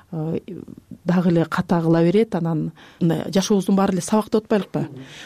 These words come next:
Акаев, э, баладан, э, атасынан балага өтпөйт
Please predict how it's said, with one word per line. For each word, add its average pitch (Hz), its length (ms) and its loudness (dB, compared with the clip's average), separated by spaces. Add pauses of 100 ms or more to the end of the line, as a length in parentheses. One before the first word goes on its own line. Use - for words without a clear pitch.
(120)
Акаев, 185 520 0
э, 165 260 2
баладан, 180 560 2
э, 165 260 4
атасынан 185 560 0
балага 165 460 4
өтпөйт 170 420 2